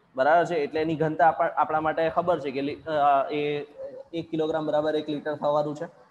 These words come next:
એ પણ સિ-, સિમ્પલ વસ્તુ છે, બરાબર છે? તો આપણે એક હજાર ત્રીસ ગ્રામ જ લઈએ, બરાબર છે? યસ? તો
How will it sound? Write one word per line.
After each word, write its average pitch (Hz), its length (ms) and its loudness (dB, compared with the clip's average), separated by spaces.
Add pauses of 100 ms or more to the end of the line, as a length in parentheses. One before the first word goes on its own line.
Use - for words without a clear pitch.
(120)
એ 143 60 -6
પણ 156 180 -6
સિ-, 151 180 -12 (160)
સિમ્પલ 156 280 -6
વસ્તુ 151 260 -4
છે, 151 120 -10 (380)
બરાબર 151 320 4
છે? 180 80 -6
તો - 340 -10
આપણે 151 300 2
એક 156 120 -6
હજાર 156 280 4 (380)
ત્રીસ 180 340 -8
ગ્રામ 151 320 2
જ 147 140 -2
લઈએ, 165 380 -2 (460)
બરાબર 156 360 2
છે? 196 100 -6 (580)
યસ? 190 260 4 (460)
તો 190 440 4